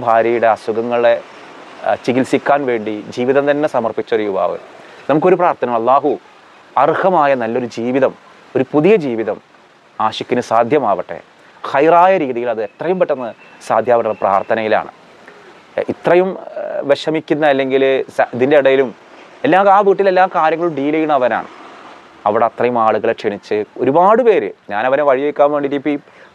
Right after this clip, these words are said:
പാറയിൽ എന്ന് പറഞ്ഞ സ്ഥലത്ത് ഞാൻ ബൈക്ക് നിർത്തിയിട്ട് ഞാൻ ചോദിച്ചത്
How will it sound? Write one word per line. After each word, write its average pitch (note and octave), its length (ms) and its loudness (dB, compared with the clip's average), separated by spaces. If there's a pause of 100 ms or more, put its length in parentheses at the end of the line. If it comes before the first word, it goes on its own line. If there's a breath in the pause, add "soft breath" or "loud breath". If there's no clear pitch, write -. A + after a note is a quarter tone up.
പാറയിൽ B2+ 360 4
എന്ന് D#3+ 140 0
പറഞ്ഞ D3 200 0
സ്ഥലത്ത് C3+ 340 -4
ഞാൻ C#3 140 -2 (360)
ബൈക്ക് A#2 280 -2
നിർത്തിയിട്ട് C3 400 0 (680 loud breath)
ഞാൻ A#2+ 100 0 (100)
ചോദിച്ചത് C3+ 440 2